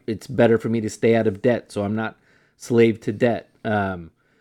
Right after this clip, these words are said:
yes, we go to churches that are infected with consumerism, but the, the lesson there is not to ever have everybody leave and say, "We're gonna start home church,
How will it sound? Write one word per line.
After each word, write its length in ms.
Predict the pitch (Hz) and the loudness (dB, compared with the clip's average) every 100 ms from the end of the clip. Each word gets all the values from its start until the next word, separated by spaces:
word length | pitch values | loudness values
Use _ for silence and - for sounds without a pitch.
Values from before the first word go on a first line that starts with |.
| _ _ _ | _ _ _
yes, 340 | 127 131 110 - | 4 4 4 -2
we 120 | 110 | 2
go 100 | 120 | 4
to 100 | 117 | 4
churches 640 | 117 135 123 - 104 90 - | 2 -2 0 0 -2 -2 -6
that 280 | 110 113 - | -4 -4 -6
are 300 | 107 110 107 | 0 4 4
infected 600 | 113 104 - 117 - 113 | 2 -2 -2 -4 -2 -2
with 160 | 120 117 | -2 -2
consumerism, 840 | 113 101 123 117 107 92 87 85 - | -6 -4 -2 0 0 0 -4 -10 -6
but 240 | 107 - | -6 -2
the, 240 | 104 101 147 | -2 -2 -8
the 300 | - 107 104 | 0 2 2
lesson 400 | 98 113 117 123 117 | 2 0 0 -2 0
there 200 | 117 120 | 4 2
is 180 | 104 | 2
not 260 | 110 120 127 | 0 0 0
to 120 | 123 127 | -2 0
ever 200 | 120 123 | 2 2
have 160 | 127 120 | 2 0
everybody 360 | 123 135 139 | 2 2 2
leave 320 | 143 170 151 | 2 2 0
and 140 | 135 113 | -2 -2
say, 200 | 131 123 | 2 2
"We're 140 | 135 | 2
gonna 140 | 147 160 | 2 -2
start 360 | - 165 - _ _ _ _ | 0 0 0 _ _ _ _
home 240 | 160 180 170 | 2 2 2
church, 540 | 165 131 - - | 4 4 2 -16